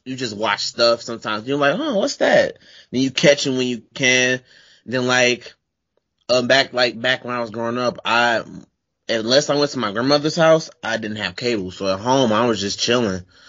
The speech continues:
So one time I was, it was a Saturday afternoon, and I so happened to, uh, The Bottom Line. I don't know if you remember The Bottom Line. It was come on Saturdays. It was, like, a recap show for Monday Night Raw.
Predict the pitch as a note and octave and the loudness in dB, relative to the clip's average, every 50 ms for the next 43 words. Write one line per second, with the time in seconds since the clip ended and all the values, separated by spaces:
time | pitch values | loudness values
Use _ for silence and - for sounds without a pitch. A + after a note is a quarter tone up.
0 | - _ - - - A#2+ A2+ A2 A2+ A2 A2 A#2 B2+ C3 B2 - C3+ B2+ B2+ B2 | -20 _ -14 -4 2 4 6 6 6 4 4 2 0 0 0 0 2 4 4 4
1 | A#2+ A#2 A2+ A2+ A2 G#2+ - A#2 - - A2+ A#2 A2 - - - - G#2 G2+ - | 2 2 0 0 0 -2 -4 -8 -2 0 0 2 2 0 -2 -2 -2 -2 -2 0
2 | - A#2 A2 A#2+ B2 A#2+ A#2+ A#2 A#2 A2+ A2+ A2 G#2+ G2+ - - G#2+ G2+ G2 G2+ | 0 2 4 6 6 6 6 6 4 4 4 4 2 0 -2 -6 -8 -8 -6 -6
3 | G#2+ A2+ A2+ G#2+ G2+ F#2+ F2+ F2 F2 - - - - - F#2+ G2+ G#2+ G#2 G#2 - | -6 -6 -6 -6 -6 -8 -10 -10 -12 -16 -20 -20 -20 -10 -6 -2 -2 -2 0 2
4 | - A#2 A2+ A2 A#2+ A#2 A#2 A#2 - G#2+ G#2 G#2 G2+ - A2 F#2 F2 - - G2 | 2 2 2 4 2 2 0 0 -2 -4 -10 -8 -8 -10 -10 -10 -6 -4 0 0
5 | G2+ G2+ G2 F#2+ F#2 F2+ - - D#2 F2+ F#2 F#2 G2+ A2 A2+ A#2 A2 G#2+ G#2 G#2 | 0 0 0 -2 -2 -4 -6 -6 -4 -4 -2 0 2 2 4 2 2 0 0 0
6 | A#2 B2 A#2+ A#2 A2 G#2+ G#2+ A2+ A#2+ B2 B2 A#2+ A2+ A#2+ A#2 A2+ A2 G#2+ G2+ A2 | 0 2 2 2 2 2 0 0 -2 -2 -2 -2 -4 -4 -4 -4 -4 -2 0 2
7 | A2+ A2 G#2+ G#2+ G#2+ A2 A#2 A#2 A2+ G#2 G2 F#2 F2 - - - - _ - - | 2 2 2 0 -2 0 0 0 0 0 -2 -4 -8 -12 -20 -20 -20 _ -16 -14
8 | - - A#2+ G#2+ G#2+ - - B2+ B2 A2+ G#2+ G2+ G2 F#2+ G2 - A2+ A#2 G2+ G#2+ | -10 -8 -6 -4 -2 0 2 4 4 4 4 2 0 -2 -4 -6 -8 -8 -4 -2
9 | G#2 G#2 G2 - F#2+ G#2 G#2 A#2 C3 B2 - - G2+ G2 - - - A2 G2+ - | -2 -2 -2 -6 -8 -8 -6 -4 -6 -4 0 0 0 0 0 -2 -4 -4 -4 -6
10 | G2 G2+ G2 G2+ G#2 G2 G2+ G2 G2+ G#2 A#2 A#2+ A#2 F#2+ F2 | -8 -6 -6 -4 -4 -2 0 0 2 2 4 4 4 2 2